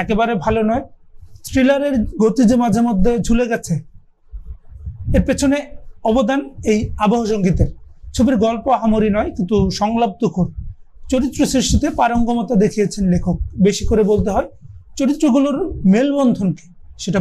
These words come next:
বন্ধুত্ব হোক কিংবা বৈরিতা, দুই অর্থেই। শেষ পথে থাকছেন পরিচালক শরাফ আহমেদ জীবন। তিনি থ্রিলার নির্মাণে কাবু হলেও নাট্যাংশে ফুল মার্কস পাবেন। অন্তঃসার শূন্য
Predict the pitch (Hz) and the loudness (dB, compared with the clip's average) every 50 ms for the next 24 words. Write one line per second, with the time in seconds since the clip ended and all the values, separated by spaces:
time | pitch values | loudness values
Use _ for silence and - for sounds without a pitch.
0 | 160 185 202 226 214 - - - - - 262 214 247 277 277 - - - - - | 2 4 4 4 4 4 4 2 2 0 0 0 0 -2 -4 -8 -12 -8 -4 0
1 | 269 269 262 247 247 220 208 208 202 202 202 - - - - - - - - - | 0 2 2 2 0 2 2 2 2 2 2 2 2 2 0 -4 -6 -8 0 2
2 | - - - - 208 220 311 302 - 208 - - - 170 135 107 - - - - | 2 2 4 4 2 2 2 2 -2 -2 -4 -4 -4 -4 -4 -4 -8 -14 -20 -20
3 | - - - - - - - - - - - - - - - - - - - - | -20 -20 -10 -6 -6 -6 -6 -8 -12 -16 -12 -12 -10 -12 -10 -10 -10 -8 -8 -8
4 | - - - - - 294 285 - - 277 208 277 240 175 208 202 170 - - 294 | -10 -12 -10 -6 -4 -4 -4 -2 -2 -2 -2 -2 -2 -2 -2 -4 -4 -4 -4 -6
5 | - - - - 247 233 208 175 220 202 208 202 180 - - - - - - - | -6 -6 -4 0 2 2 2 2 0 -2 -2 -2 0 2 2 2 2 0 0 0
6 | 202 208 226 233 226 - 214 202 190 202 196 165 156 170 196 156 170 156 147 - | 0 2 2 0 0 -2 -2 0 2 2 4 6 6 6 6 4 2 0 -4 -10
7 | - - - - - - - - - - - - - - 320 302 330 330 320 330 | -14 -16 -18 -16 -10 -8 -6 -6 -6 -6 -4 -2 0 2 2 4 4 4 4 2
8 | 320 415 - - - - - - - - 262 269 277 285 294 294 262 269 262 247 | 0 -2 -8 -12 -14 -18 -18 -14 -4 0 2 2 4 2 2 2 2 2 4 4
9 | 254 247 240 247 185 - 226 208 220 220 147 190 214 233 226 180 151 - - - | 4 2 2 0 2 0 2 2 2 2 4 4 4 2 2 0 0 -2 -4 -6
10 | - - - - 190 185 208 208 - - 247 247 233 - 277 359 440 - - - | -6 -6 -4 -2 0 0 0 -2 -2 -2 -2 0 0 0 0 -2 -2 -4 -4 -2
11 | 240 254 247 226 220 202 - - - - 190 160 160 - - - - - - - | 0 0 2 0 0 0 -2 -4 -2 0 2 2 4 2 2 0 -4 -10 -18 -18
12 | - - - - - - 233 233 247 226 - - - - 277 269 - - 262 233 | -18 -18 -20 -20 -8 -2 0 2 2 2 0 -2 0 0 0 -2 0 2 2 2
13 | 208 | 2